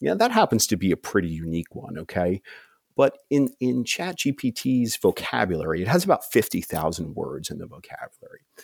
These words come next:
So if you think about that, the all possible two-word phrases is fifty thousand squared. So that's two point five billion possible two-word phrases.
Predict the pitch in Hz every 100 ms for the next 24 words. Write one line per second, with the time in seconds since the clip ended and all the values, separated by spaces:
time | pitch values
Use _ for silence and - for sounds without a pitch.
0 | - - _ - 120 - 131 - 240 113
1 | - - - - 90 - _ _ _ _
2 | - - - 170 208 - 131 135 - 95
3 | 87 - 123 107 98 92 95 - 90 87
4 | 80 - - - - _ _ - - 107
5 | - 156 - - - - - - 82 -
6 | - 82 73 - 64 - _ - - 190
7 | - - - 170 185 151 143 - - 117
8 | 110 87 - 104 95 95 110 123 - 87
9 | 104 - 143 - 185 _ _ _ _ -
10 | 90 87 - - 62 - - - -